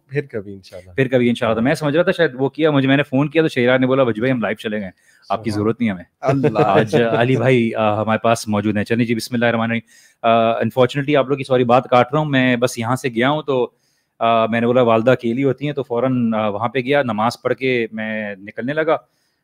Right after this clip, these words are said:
Speaker 2: तो पता चला कि कुछ लोगों की लड़ाई हो रही थी वहाँ पे।
Speaker 1: अच्छा।
Speaker 2: गाड़ी लग गई थी तो मैंने बोला, पहले तो मैंने बोला, "चलो यार, मैं खामोश गुजरता हूँ, अच्छे खासे लोग हैं।"
Speaker 3: हम्म।
Speaker 2: फिर मैंने देखा कि मेरी एक, अ, स्टूडेंट है वहाँ पर और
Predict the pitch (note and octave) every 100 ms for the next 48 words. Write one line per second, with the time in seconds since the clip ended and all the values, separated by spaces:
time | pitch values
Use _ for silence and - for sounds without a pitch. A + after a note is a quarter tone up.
0 | - B2+ A#2+ A#2 A2 A2 A#2 - B2 B2
1 | A#2+ A2+ G#2+ G#2 F#2+ - A#2 G#2+ A2 A2+
2 | A2+ G#2+ G2+ A2 C#3+ D3+ D3+ D3+ C3 B2+
3 | A2 - - A#2+ G#2 D#2+ A2+ A2 A2+ B2
4 | B2 A#2+ C#3 C#3+ A2+ _ B2 A2+ G#2+ A2+
5 | C#3+ D#3 D3+ D3 D3+ D#3+ D#3+ E3 E3+ D3+
6 | D#3+ D#3+ E3 D#3+ C#3 C3+ D3 D3 C3+ C#3+
7 | D3+ C#3 D3+ D3+ D3 D3 D3 C#3+ C3 _
8 | _ _ D3+ D3 D3+ E3 C#3 C#3 D#3 D#3+
9 | C#3 C#3+ D3 C#3+ - B2 A#2 A2 - C3
10 | A#2 C3 B2 A2+ G#2 G2 G#2 - G2+ _
11 | _ _ _ - G#2 G2